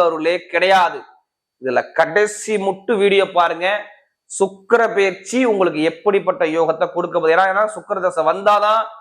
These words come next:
ஒரு சில பேர் ஜாதக நோட்டை எடுத்து பார்ப்பாங்க, நமக்கு ஏதாச்சும் ஒரு யோகம் இருக்காதான்னு.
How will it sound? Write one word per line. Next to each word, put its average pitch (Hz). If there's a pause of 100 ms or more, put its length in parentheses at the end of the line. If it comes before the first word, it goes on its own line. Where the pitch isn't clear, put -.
(320)
ஒரு 156
சில 160
பேர் 196 (100)
ஜாதக 185
நோட்டை 185
எடுத்து 175
பார்ப்பாங்க, 160
நமக்கு 139
ஏதாச்சும் 165
ஒரு 160
யோகம் 151
இருக்காதான்னு. 135